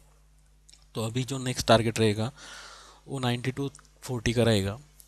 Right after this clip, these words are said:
और ये जो है तो ये अगले दो हफ्तों में आ सकता है euro में। तो euro जो है तो bullish रहेगा और buy on dips रहेगा एटी नाइन level के above। तो ये जो लेवल है अभी एटी नाइन,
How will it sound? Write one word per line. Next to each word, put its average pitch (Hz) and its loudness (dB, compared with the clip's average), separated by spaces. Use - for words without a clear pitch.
और 131 -2
ये 131 2
जो 135 -6
है 120 -4
तो 120 -6
ये 120 0
अगले 120 2
दो 135 -4
हफ्तों 127 -4
में 135 -2
आ 120 4
सकता - -2
है 117 0
euro 127 -8
में। 123 -10
तो 127 -6
euro 135 -2
जो 143 -2
है 147 -4
तो 135 -2
bullish 135 -2
रहेगा 120 4
और 135 0
buy 117 0
on 127 -8
dips 131 -4
रहेगा 120 2
एटी 135 0
नाइन 135 -2
level 120 2
के - -4
above। 113 -4
तो 123 -4
ये 143 2
जो 147 -2
लेवल 139 4
है 131 0
अभी 127 -2
एटी 139 2
नाइन, 143 -4